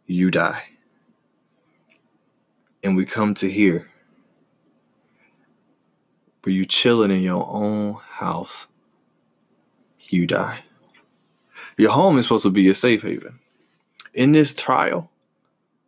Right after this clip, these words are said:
Geiger and her defense used Castle, the Castle defense, in which it states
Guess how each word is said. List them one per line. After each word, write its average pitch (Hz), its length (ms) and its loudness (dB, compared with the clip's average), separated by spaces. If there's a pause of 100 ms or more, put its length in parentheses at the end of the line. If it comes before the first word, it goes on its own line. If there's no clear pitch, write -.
(920)
Geiger 131 360 2
and 120 80 2
her 123 140 0
defense - 680 -6 (300)
used 107 680 0 (640)
Castle, - 540 -4 (200)
the 107 100 -10
Castle 147 420 -4
defense, - 640 -16 (880)
in 113 200 -4
which - 440 0 (140)
it - 160 -4
states - 600 -2